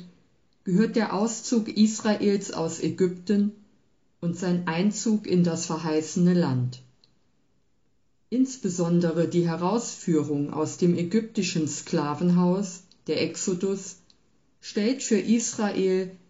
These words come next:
das entscheidende und maßgebliche Befreiungs- und Rettungsereignis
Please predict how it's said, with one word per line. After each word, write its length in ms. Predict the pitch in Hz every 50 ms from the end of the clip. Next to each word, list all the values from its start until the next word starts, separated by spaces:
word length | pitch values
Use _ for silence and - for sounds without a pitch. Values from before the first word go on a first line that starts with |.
| _ _ _
das 320 | - 196 208 240 233 - -
entscheidende 1080 | - 175 170 160 - - 202 180 180 196 208 - 220 208 190 - 190 185 185 180 180 - - _ _ _ _ _ -
und 280 | 165 160 143 - - -
maßgebliche 1040 | 175 175 185 214 214 - - - - 196 202 202 - - 208 185 175 - 208 190
Befreiungs- 1000 | 175 - 156 139 - - - 165 147 156 165 180 190 196 202 214 214 - - - - _ -
und 260 | 151 147 139 - -
Rettungsereignis 1400 | 175 175 175 - 220 208 196 175 - - - 170 170 - 156 156 156 156 156 - - 170 156 156 151 - - -